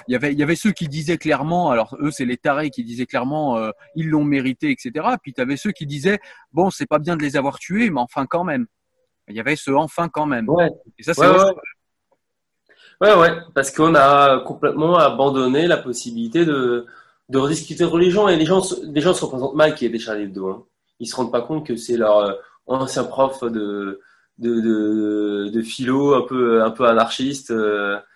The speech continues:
Speaker 2: voilà, ils pensent que, enfin, je sais pas quelle image ils s'en font, ou ils se représentent mal, ou ils font semblant de mal se le représenter. Mais Charlie Hebdo,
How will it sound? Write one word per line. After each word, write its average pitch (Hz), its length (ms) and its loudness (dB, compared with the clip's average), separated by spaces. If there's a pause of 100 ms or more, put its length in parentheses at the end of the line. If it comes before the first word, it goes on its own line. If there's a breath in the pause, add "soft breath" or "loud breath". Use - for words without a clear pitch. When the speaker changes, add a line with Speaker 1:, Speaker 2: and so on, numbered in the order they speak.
(300 soft breath)
Speaker 2:
voilà, 131 200 4
ils 131 160 -2
pensent 160 240 0
que, 117 540 -2
enfin, 127 280 2
je 120 100 -2
sais - 100 -12
pas 180 100 0
quelle 156 160 -6
image 139 240 -2
ils - 40 -16
s'en 131 140 -12
font, 180 260 -4 (480 loud breath)
ou 151 60 0
ils 143 60 -2
se - 80 2
représentent 151 340 2
mal, 190 180 6
ou 143 120 2
ils 135 100 -4
font 123 140 -8
semblant 156 320 0
de 135 60 2
mal 120 120 2
se 110 120 -6
le 107 60 0
représenter. 104 360 -6
Mais 101 100 -8
Charlie 110 280 0
Hebdo, 139 380 -4